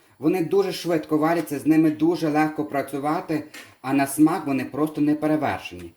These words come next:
І саме головне, що їх просто обожнюють діти. Залишаємо їх на помірному кипінні до того моменту, що вони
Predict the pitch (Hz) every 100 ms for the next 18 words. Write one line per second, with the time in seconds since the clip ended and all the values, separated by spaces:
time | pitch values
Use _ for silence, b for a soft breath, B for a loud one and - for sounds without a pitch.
0 | b b 123 123 147 139 143 143 160 -
1 | 135 120 - 143 160 156 135 - 123 101
2 | 123 143 156 131 127 110 98 - - 90
3 | - - - 160 190 - 185 151 123 123
4 | 131 156 139 135 151 160 151 113 113 110
5 | 151 151 113 101 107 170 - - 160 160
6 | 170 170 175 170 131 110 120 147 135 165
7 | 151